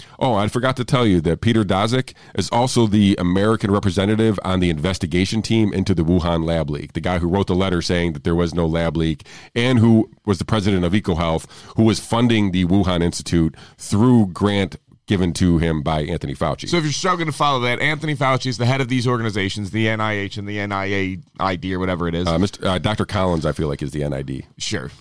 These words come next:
Speaker 2: But in reality,
Speaker 1: They bo-, they're both complicit.
Speaker 2: Yes.
Speaker 1: So go ahead.
Speaker 2: So they are responsible for funding different research from around the world. And my understanding, and I could be wrong, but my understanding is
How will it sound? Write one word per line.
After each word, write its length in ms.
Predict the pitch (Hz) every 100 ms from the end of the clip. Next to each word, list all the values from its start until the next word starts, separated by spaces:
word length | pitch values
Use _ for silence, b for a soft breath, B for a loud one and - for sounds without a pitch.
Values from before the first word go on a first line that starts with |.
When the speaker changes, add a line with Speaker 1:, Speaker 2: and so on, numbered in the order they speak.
| - _ _ _ -
Speaker 2:
But 260 | 143 113 -
in 160 | 135
reality, 340 | 117 110 104 120
Speaker 1:
They 180 | 135 127
bo-, 60 |
they're 100 | 135 117
both 340 | 123 107 -
complicit. 460 | 92 87 87 62 60
Speaker 2:
Yes. 140 | 98
Speaker 1:
So 80 | 78
go 160 | 95 80
ahead. 160 | 64
Speaker 2:
So 180 | 71 165
they 280 | 143 180 190
are 180 | 160 135
responsible 640 | 135 - 135 127 - 131
for 140 | 117 113
funding 580 | - 165 165 123 120
different 360 | 123 120 135 98
research 500 | 101 95 - 101 -
from 120 | 107
around 200 | 104 104
the 40 | 120
world. 280 | 165 101
And 160 | 110 110
my 200 | - 135 131
understanding, 540 | 117 - 151 135 135
and 80 | 120
I 60 | -
could 120 | 135
be 80 | 131
wrong, 260 | 87 95
but 80 | 110
my 100 | 113
understanding 420 | 110 - 113 104
is 220 | 98 -